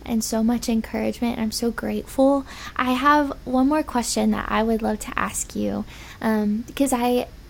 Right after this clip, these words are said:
I think our listeners kinda cover a broad age group, but a lot of them are in that, like, transitioning into college or transitioning out of college. And so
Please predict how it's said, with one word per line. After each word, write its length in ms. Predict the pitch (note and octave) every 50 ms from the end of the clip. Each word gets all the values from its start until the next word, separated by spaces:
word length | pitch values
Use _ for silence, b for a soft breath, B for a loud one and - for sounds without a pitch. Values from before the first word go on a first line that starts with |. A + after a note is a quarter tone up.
| - - - - - -
I 140 | - A#3 B3
think 220 | B3 C4+ C4+ C4+ -
our 140 | - B3 B3
listeners 800 | A#3+ A#3 A#3 A#3 - C4 B3 B3 A#3 A3+ A3+ A#3 A3+ - - - - - - - - - - - - - -
kinda 240 | - B3 A#3 A3+ A3+
cover 440 | A3+ - B3 A3 G#3 A#3 A3 A3 -
a 120 | - G#3
broad 580 | G3 - G#3 G3+ G3 G3 G3 G3 G3 G3 G#3 - - - - -
age 400 | G#3 G#3 A3 A3+ G#3+ - - -
group, 320 | C#4 C#4 C#4 C4 - - B B B B B B
but 180 | C4 B3+ - -
a 80 | A#3+ B3
lot 260 | B3 A#3 A3 A3 A#3
of 160 | B3 A#3+ A#3
them 240 | B3+ B3 B3 A#3+ -
are 400 | - G#3+ G#3+ G#3+ G#3 G#3 G#3 G#3+ B B B B B B -
in 220 | C4 D4 D4+ D4
that, 260 | C#4 A#3+ A3+ - - - - -
like, 340 | A#3 A3 G3 G3 - - - B B B B B B B B B - - - - - -
transitioning 800 | - C4 C4 A#3+ A#3 B3 B3+ A#3+ - - A#3 A#3+ A#3 A3+ A#3 -
into 300 | - D#4 D#4 D4+ D4 C4+
college 480 | - - C#4+ C4+ C4+ C4 C4 C4 -
or 80 | A3+ G#3+
transitioning 600 | - - A#3 A3 G#3+ A3 A3+ - - A3 G#3 G#3 -
out 160 | A#3 B3 B3
of 100 | B3 -
college. 640 | - - B3+ A#3+ A#3+ A#3+ A#3 A#3 A#3 - - - - -
And 180 | A#3 A#3 A#3
so 380 | - B3+ A#3+ A3 A3 G#3+ G#3+ G#3+